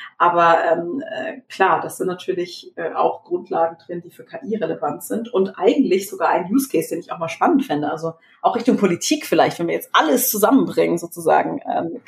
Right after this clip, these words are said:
in einem großen Use Case, dann finde ich das total spannend, wie eigentlich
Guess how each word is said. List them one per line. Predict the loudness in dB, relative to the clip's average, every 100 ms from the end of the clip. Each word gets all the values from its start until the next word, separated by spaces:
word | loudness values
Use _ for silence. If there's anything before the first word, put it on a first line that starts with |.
| -12
in | -6
einem | 0 4 4 4
großen | 0 0
Use | -2 -4 0
Case, | 0 2
dann | -2 -4 -8 -20 -20 _ _ -2
finde | 0
ich | 2
das | 0
total | -2 -2 2 2
spannend, | 2 -2 -2 -4 -4
wie | -2
eigentlich | 0 0 -2 -4 -6